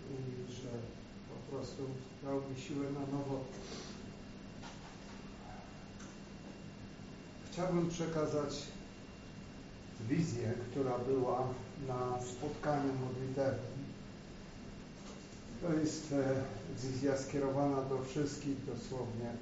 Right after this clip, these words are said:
W tej wizji był pokazany orzeł, który siedział na skale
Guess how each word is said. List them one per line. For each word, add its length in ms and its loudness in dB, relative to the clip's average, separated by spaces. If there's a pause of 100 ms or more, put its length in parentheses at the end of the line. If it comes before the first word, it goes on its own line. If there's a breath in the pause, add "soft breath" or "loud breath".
(1000)
W 120 -8
tej 200 4 (460)
wizji 340 2
był 180 4
pokazany 840 2 (680)
orzeł, 400 6 (380)
który 280 4
siedział 580 4 (100)
na 80 6
skale 520 4